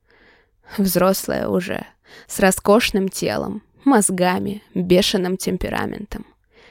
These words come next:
Тигрица, которую пытались впихнуть в клетку для котов —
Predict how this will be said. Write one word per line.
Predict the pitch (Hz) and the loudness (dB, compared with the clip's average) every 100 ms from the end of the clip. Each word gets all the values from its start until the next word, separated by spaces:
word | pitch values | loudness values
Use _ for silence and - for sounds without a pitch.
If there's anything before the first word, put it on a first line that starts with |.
| - | -14
Тигрица, | - 196 190 175 - - 196 - | 0 4 4 4 -2 -8 -8 -4
которую | - 202 196 190 | -2 4 6 6
пытались | 185 - 185 190 185 | 4 0 0 0 -4
впихнуть | - - 190 202 214 - - | -2 0 0 2 2 0 -14
в | - | -6
клетку | - 190 202 - | 0 2 2 -2
для | 180 185 | 0 0
котов — | 190 196 - - - | 0 -2 -2 -6 -8